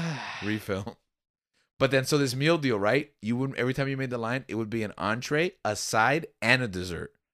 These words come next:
Speaker 2: So it would be, like, chicken sandwich, uh, Jell-O, French fries.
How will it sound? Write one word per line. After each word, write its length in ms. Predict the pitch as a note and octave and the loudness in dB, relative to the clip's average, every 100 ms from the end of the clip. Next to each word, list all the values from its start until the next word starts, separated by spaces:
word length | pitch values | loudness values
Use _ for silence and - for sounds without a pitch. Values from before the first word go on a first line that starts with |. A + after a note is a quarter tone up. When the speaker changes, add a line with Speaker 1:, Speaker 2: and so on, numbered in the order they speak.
| _ _ _ | _ _ _
Speaker 2:
So 300 | - C#3 A2+ | 0 2 4
it 40 | A#2 | 4
would 180 | B2+ | 2
be, 100 | A#2 | 2
like, 260 | B2 A2 - _ _ | 4 4 0 _ _
chicken 320 | - B2+ C3+ | -4 -2 -2
sandwich, 640 | B2+ B2+ B2 A2+ G2 - - _ _ | -2 0 0 0 -2 -4 -14 _ _
uh, 200 | F2 F#2 | 0 0
Jell-O, 500 | F2+ A#2 A2+ A2+ A#2 | 0 2 4 4 2
French 320 | A2+ G#2+ G2 F#2+ | 0 -2 -2 -2
fries. 400 | F2+ D2+ - | -2 -4 -8